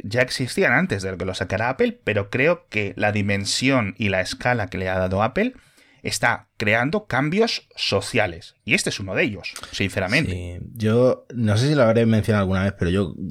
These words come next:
Speaker 2: tengo amigos con moto que
Speaker 1: Ujú.
Speaker 2: antes pagaban la tarjeta sim con el localizador y tal, y se han
Speaker 1: Ujú.
Speaker 2: pasado a, al AirTag,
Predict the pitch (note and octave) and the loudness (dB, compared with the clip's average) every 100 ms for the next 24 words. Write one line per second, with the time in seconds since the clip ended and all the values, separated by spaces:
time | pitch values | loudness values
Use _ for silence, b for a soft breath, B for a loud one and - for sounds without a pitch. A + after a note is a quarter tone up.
0 | - G#2+ G#2+ G#2 A2 A2 - G2+ G2+ A#2+ | -4 0 2 4 4 2 2 2 4 2
1 | A2+ A2+ D3+ b b b _ - A2+ G#2 | 2 2 -2 b b b _ 0 2 4
2 | C#3 D3+ G3 A2 A#2+ B2+ C3+ - - F#2+ | 2 0 0 0 4 4 2 -2 -2 0
3 | F#2 G#2+ B2 B2 A#2+ G2 F#2 F#2+ - G2+ | 2 4 4 4 4 2 0 -2 0 2
4 | G#2+ G2 - B2 C3+ C3+ C3+ A#2+ G#2+ F#2+ | 2 0 2 4 6 6 4 4 2 2
5 | F#2 F#2 F#2 E2+ F2 F2 F#2+ G2+ G#2+ A#2 | -2 0 0 0 0 2 4 2 2 0
6 | - A2+ - F#2+ G2+ G2 - G#2 E2 - | 0 -2 0 0 0 2 2 4 2 -2
7 | D#2+ F2+ G#2 - A2 B2 | -2 0 0 0 0 0